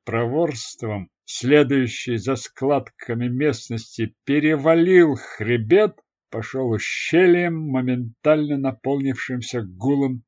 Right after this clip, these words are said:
трех мощных турбин. Наблюдая группу людей на одиннадцать часов. Кажется, они в форме муджи, сэр.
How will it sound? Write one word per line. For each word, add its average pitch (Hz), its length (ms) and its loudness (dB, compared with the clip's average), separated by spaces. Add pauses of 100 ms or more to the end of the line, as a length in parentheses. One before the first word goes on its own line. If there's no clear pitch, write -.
(220)
трех 131 540 0
мощных 110 640 -6 (120)
турбин. 95 500 -8 (1120)
Наблюдая 113 640 -2
группу 120 420 -4
людей 123 380 0
на 123 140 0
одиннадцать 120 720 -4
часов. 120 600 -6 (420)
Кажется, 131 640 0
они 143 280 0
в 120 120 -6 (300)
форме 143 600 0 (180)
муджи, 131 720 0
сэр. 92 500 -8